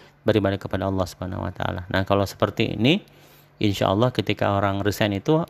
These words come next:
akan, eh, dirindukan ya, karena dia akan berusaha memberikan yang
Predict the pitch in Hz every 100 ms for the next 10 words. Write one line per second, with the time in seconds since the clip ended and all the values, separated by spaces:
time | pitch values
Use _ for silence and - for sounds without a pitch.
0 | _ _ _ - - 135 139 127 - _
1 | _ - 127 113 107 110 113 123 127 107
2 | 98 98 98 104 131 - 117 113 120 117
3 | 104 104 113 110 101 101 120 104